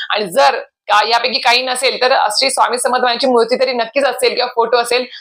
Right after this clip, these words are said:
त्याची जरी तुम्ही या दिवशी अभिषेक पूजा जर केली तर अतिशय उत्तम. पण मला तरी वाटतं की जे काही ब-, स-, सांसारिक, अ, अ, लोक आहेत, अ, जे काही कुटुंब आहे त्यांच्या घरामध्ये या सर्व, अ, म्हणजे बाळकृष्णाची मूर्ती, अ, स्वामी समर्थांचा फोटो किंवा मूर्ती,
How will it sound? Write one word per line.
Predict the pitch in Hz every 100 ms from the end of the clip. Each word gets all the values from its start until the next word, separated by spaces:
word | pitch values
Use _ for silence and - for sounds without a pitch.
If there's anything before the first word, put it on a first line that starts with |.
| - -
त्याची | 220 262
जरी | 254 254
तुम्ही | 254
या | 233
दिवशी | 233 254
अभिषेक | 226 196 226 240 220
पूजा | 226 233
जर | 220 233
केली | 254 240
तर | 226 220
अतिशय | 202 214 254
उत्तम. | - 311 311 196 160 - -
पण | - 240
मला | 240 294
तरी | 320
वाटतं | 285 247 - 220
की | 247
जे | 214 247
काही | 254
ब-, | 254 233
स-, | 208 208 226 208
सांसारिक, | 202 214 220 269 269 240
अ, | 254 233 233 233 - -
अ, | 226
लोक | 233 240
आहेत, | 269 233 214 196 -
अ, | 202 196
जे | 190 226
काही | 226 233
कुटुंब | 240 269 247
आहे | 220
त्यांच्या | 233 220 269
घरामध्ये | 247 233 233
या | 240
सर्व, | - 233 240
अ, | 277 240 208
म्हणजे | 202 208
बाळकृष्णाची | 196 220 226 247 240
मूर्ती, | 226 220 220 220 220 - - -
अ, | 226
स्वामी | 226 214 226
समर्थांचा | 254 233 226 233
फोटो | 226 226 214 226
किंवा | 233 220
मूर्ती, | 214 214 214